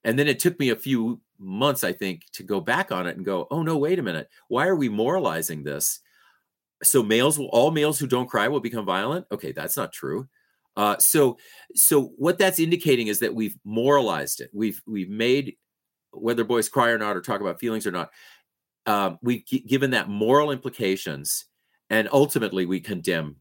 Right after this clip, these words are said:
them as immoral or as imperfect or as defective or whatever it is, if they don't cry and they don't talk about their feelings.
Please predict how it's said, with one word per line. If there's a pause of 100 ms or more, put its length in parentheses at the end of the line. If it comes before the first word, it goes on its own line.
(340)
them
as
immoral (240)
or
as
imperfect
or
as
defective
or
whatever
it
is, (480)
if
they
don't
cry
and
they
don't
talk
about
their
feelings.